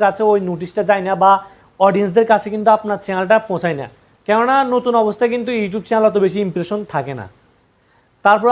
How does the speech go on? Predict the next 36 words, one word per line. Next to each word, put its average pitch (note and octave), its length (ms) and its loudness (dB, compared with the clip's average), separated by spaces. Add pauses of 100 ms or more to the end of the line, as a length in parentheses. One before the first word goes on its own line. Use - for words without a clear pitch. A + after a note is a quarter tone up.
আপনি A#3 180 -10
কী A3+ 100 -4
করবেন? A#3+ 240 2
আপনি G#3+ 140 -4
YouTube G3+ 220 -6
চ্যানেল B3+ 220 0
তৈরি B3 200 4
করার A#3 200 6
পর A#3+ 80 4 (100)
আপনি A#3 140 -6 (240)
দুই A#3 160 -2
তিন A#3+ 160 -2
দিনের A3 240 -2
মধ্যে A3 200 0 (180)
প্রায় A#3 200 4
অনেকগুলো G#3 340 0
ভিডিও G3+ 220 0
আপলোড E3+ 260 -8
করবেন C3 240 -6 (460)
বা F#3+ 60 6 (100)
আপনি A3 160 -6 (140)
ছয় F#3+ 180 0
সাত G#3 160 2
দিনের A#3 240 0
মধ্যে F#3+ 220 -2
একবার F#3+ 300 0
অনেকগুলো F#3 260 -2 (100)
ভিডিও G3 240 -2
আপলোড G#3 300 -6
করবেন। A#3+ 240 0 (840)
যখন G#3+ 160 0 (100)
আপনি A#3+ 200 -4 (220)
ছয় G3+ 140 -4
সাত G#3+ 140 -4
দিনের B3+ 180 -4
মধ্যে B3 160 -2